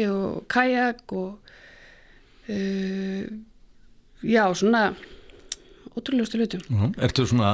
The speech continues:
Speaker 2: adrenalín fíkill?
Speaker 1: Já, það má segja það.
Speaker 2: Mhm.
Speaker 1: Að, hérna
Speaker 2: Og færðu þá útrás fyrir, eh, þa-, þá þörf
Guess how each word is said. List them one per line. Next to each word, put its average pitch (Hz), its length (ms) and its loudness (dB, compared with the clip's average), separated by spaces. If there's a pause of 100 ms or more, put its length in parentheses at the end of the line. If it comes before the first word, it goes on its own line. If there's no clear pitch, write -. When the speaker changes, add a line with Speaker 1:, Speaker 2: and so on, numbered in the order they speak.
Speaker 2:
adrenalín 185 720 2 (220)
fíkill? - 440 -4 (220)
Speaker 1:
Já, 220 200 4 (680)
það - 180 -8
má 247 100 2
segja 254 220 4
það. 175 140 -2 (140)
Speaker 2:
Mhm. 190 200 -6 (840)
Speaker 1:
Að, 190 220 -6
hérna 185 320 -4 (920)
Speaker 2:
Og - 80 -2
færðu 139 260 2
þá 127 100 2
útrás 139 380 2
fyrir, 139 300 2
eh, - 800 -12
þa-, - 760 -2
þá - 160 2 (380)
þörf 139 400 -2